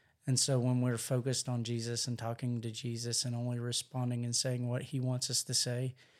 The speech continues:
it doesn't allow for us to be distracted in signs of things that are going on around us. We're just living as if Jesus is right here with us, because he is.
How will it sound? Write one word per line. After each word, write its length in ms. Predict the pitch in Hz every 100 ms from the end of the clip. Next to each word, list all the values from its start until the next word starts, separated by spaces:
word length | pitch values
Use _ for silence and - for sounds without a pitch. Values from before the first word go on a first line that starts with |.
| _ _ _
it 140 | 131
doesn't 340 | 120 139 135 131
allow 360 | 123 123 127
for 200 | 123 127
us 180 | 123 120
to 100 | -
be 160 | 120 123
distracted 720 | 120 - 131 123 - 131 -
in 200 | 151 131
signs 520 | 123 - 131 131 131
of 120 | 127 -
things 300 | 139 131 120
that 120 | 120
are 120 | 123
going 300 | 127 127 123
on 160 | 123 120
around 300 | 113 120 156
us. 240 | 151 - - _ _ _ _ _
We're 100 | 151
just 240 | 135 131 -
living 480 | 135 131 139 139 139
as 220 | 147 123
if 240 | 131 117 -
Jesus 480 | 143 131 135 123 135
is 140 | 120
right 180 | 127 120
here 200 | 120 117
with 200 | 117 -
us, 260 | - - - _
because 340 | 135 - 123 -
he 140 | 123
is. 500 | - 139 117 123